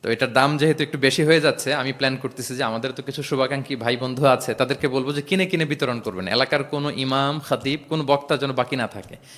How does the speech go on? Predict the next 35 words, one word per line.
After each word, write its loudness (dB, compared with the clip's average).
কেউ 2
না 2
পেলে 2
আমার 2
সাথে -4
যোগাযোগ -2
করবেন, -10
আমি -2
নিজ -2
টাকায় 2
এটা -2
বিতরণ -6
করব। -10
যদি 2
আল্লাহ 4
তাআলা 2
এই 2
ওসিলায় 4
যদি 2
আমাদেরকে 2
কবুল 2
করে, 2
এটাই 2
আমাদের -2
জন্য -4
অনেক -2
বড় -2
সৌভাগ্য। -6
সবশেষে 0
আপনারা 2
অনেক 2
ব্যস্ত 0
মানুষ, -2
এমন -2
এমন -4